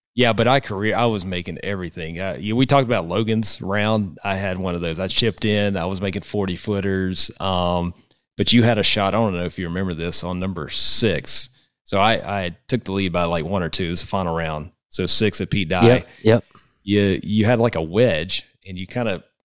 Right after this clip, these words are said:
Speaker 1: didn't hit it great. It hit the rock wall right in front of the green, and it bounced up, and it went on the cart path.
Speaker 2: Yeah.
Speaker 1: And they had just redid the cart path with these curbs,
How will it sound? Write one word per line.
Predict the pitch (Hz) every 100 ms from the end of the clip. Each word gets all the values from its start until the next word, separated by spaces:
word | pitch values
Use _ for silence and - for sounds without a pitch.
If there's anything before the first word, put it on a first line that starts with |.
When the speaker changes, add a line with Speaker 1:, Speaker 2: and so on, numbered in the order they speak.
| _ _
Speaker 1:
didn't | 147 117
hit | 135
it | 117
great. | 107 107 104
It | 95
hit | 92 135 110
the |
rock | 92 104 107 -
wall | 104 113 82 90
right | 101 95
in |
front | 78 110 95
of | 82
the |
green, | 107 123 92 85
and | - 98
it | 85
bounced | 110 113 -
up, | 131 -
and |
it | 92
went | 110 123
on | 113
the | 87
cart | - 170 -
path. | 85 85 - -
Speaker 2:
Yeah. | 127 175 147
Speaker 1:
And | 104
they | 110 107
had | 90 92
just | 131 139 -
redid | 120 120 123
the | 101
cart | 127 123
path | 107 98 104
with | 95
these | 101 82
curbs, | - - 135 101 101 98